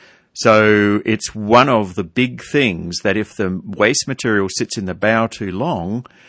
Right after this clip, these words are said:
we are going to be reabsorbing toxic waste from the bowel, which is going to poison the body.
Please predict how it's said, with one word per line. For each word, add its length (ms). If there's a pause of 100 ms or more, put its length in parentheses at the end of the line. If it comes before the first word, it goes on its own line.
(220)
we 280
are 80
going 320
to 80
be 140
reabsorbing 800
toxic 480
waste 340
from 300
the 100
bowel, 380
which 160
is 100
going 200
to 40
poison 540
the 80
body. 400